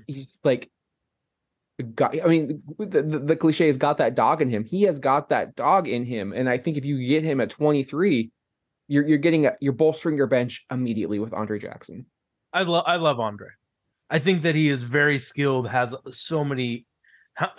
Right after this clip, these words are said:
Speaker 2: has so much talent. I love him in transition too. I think he, I think he could make a lot of things happen in that transition game,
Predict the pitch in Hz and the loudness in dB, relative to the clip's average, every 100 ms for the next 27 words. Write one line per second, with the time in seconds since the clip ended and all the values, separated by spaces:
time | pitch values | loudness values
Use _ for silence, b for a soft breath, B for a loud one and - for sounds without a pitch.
0 | 160 160 156 - 165 147 135 - 123 120 | -4 0 0 2 2 2 0 -4 -2 0
1 | 127 117 - B B 139 151 170 175 165 | 2 0 -4 B B 0 2 4 4 2
2 | 156 139 123 147 127 117 117 120 110 107 | 2 2 2 0 0 0 -2 -2 -6 -4
3 | 120 110 104 - _ _ _ _ _ - | -4 -2 -4 -8 _ _ _ _ _ -2
4 | 123 160 139 147 135 139 _ - 143 160 | 0 0 2 2 2 -2 _ -2 0 2
5 | 147 151 127 135 131 127 143 123 120 131 | 2 0 0 0 0 0 -4 -2 2 2
6 | 120 120 123 113 113 107 - 113 113 113 | 0 -2 -2 -2 -2 -2 0 -2 0 0
7 | 113 - 117 110 110 104 110 110 110 107 | 0 0 -2 -2 -4 -4 -4 0 0 -2